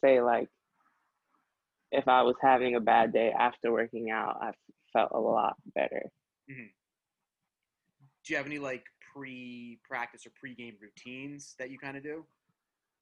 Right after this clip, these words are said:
Speaker 1: Um, stretching and, like, listening to music. That's probably, like, a big motivator for me. I run a lot faster and I perform a lot well,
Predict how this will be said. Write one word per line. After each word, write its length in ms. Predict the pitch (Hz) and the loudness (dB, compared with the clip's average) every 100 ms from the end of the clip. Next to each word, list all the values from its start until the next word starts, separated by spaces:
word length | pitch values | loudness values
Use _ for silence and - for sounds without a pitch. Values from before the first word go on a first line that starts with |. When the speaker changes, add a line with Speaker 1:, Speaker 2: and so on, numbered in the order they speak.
| _ _ _ 143 | _ _ _ 0
Speaker 1:
Um, 460 | 143 135 131 131 | 2 2 0 -2
stretching 800 | - - 165 180 - 180 170 160 | -6 2 4 4 4 4 4 2
and, 220 | 135 120 | 0 0
like, 200 | 120 117 - | 0 0 2
listening 440 | 123 120 123 113 110 | 0 0 -4 -4 -4
to 40 | |
music. 500 | 110 135 113 - - _ | -4 -4 -4 -6 -6 _
That's 220 | - 113 - | -2 -2 0
probably, 340 | 131 117 117 | 2 2 2
like, 220 | 107 110 117 | 0 -2 -2
a 60 | |
big 240 | 117 117 117 | 2 2 2
motivator 540 | 117 110 113 113 113 - | 0 0 2 0 0 -4
for 100 | 113 | -4
me. 320 | 113 110 113 _ _ - | -4 -4 -6 _ _ 0
I 120 | 127 | 2
run 260 | 127 131 | 4 4
a 60 | 123 | 4
lot 240 | 123 120 - - | 6 4 2 4
faster 640 | 123 120 123 - 120 117 107 | 6 6 2 2 4 4 2
and 180 | - 117 | 0 0
I 400 | 113 110 107 - - | 0 0 0 -2 -4
perform 420 | 139 127 127 123 | -4 0 2 2
a 40 | 117 | 4
lot 220 | 120 - | 4 4
well, 680 | - 117 120 117 117 113 117 | 0 4 4 4 2 -2 -6